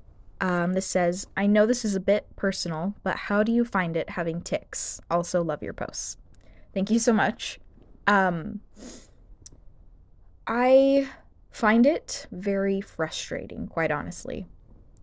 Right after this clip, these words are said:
I've only had tics, um, in the past couple weeks that I've noticed. I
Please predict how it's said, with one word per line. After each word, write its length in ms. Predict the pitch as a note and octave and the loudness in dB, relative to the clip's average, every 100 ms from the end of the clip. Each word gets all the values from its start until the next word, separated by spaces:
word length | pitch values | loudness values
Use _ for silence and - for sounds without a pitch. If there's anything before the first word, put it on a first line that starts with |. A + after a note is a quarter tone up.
| - | -2
I've 160 | G3 | 2
only 240 | G#3 A3+ B3 | 4 4 4
had 540 | A#3 G#3 G3 F#3+ F#3+ - - - - | 0 -2 -2 -2 -4 -12 -20 -20 -4
tics, 540 | - F3+ - - - - - - - - - | 2 2 0 -10 -10 -14 -20 -20 -20 -14 -6
um, 640 | F3+ F3 D#3+ D3+ - - - - - - - - - | -2 0 0 -2 -8 -12 -18 -20 -20 -20 -20 -20 -6
in 160 | F#3+ F3 | -2 0
the 40 | |
past 720 | E3+ E3+ D#3+ E3 - - - - - - - - - - - - | -2 0 2 2 -2 -6 -8 -14 -20 -20 -20 -20 -20 -20 -20 -12
couple 640 | - A3 A3+ G#3+ G3+ G3 F#3+ | -4 0 4 4 4 2 0
weeks 380 | F3+ G#3+ - | -2 -4 -4
that 140 | - F3 | -2 -2
I've 280 | E3 E3+ - | -2 -6 -8
noticed. 800 | E3 D#3 D3+ G3+ - - - - - - - - - - - - - - - - | -4 -2 0 -2 -2 -8 -10 -20 -20 -20 -20 -20 -20 -20 -20 -20 -20 -20 -10 -2
I 640 | F#3 F#3 F#3 F#3 F3+ | 2 4 4 2 -4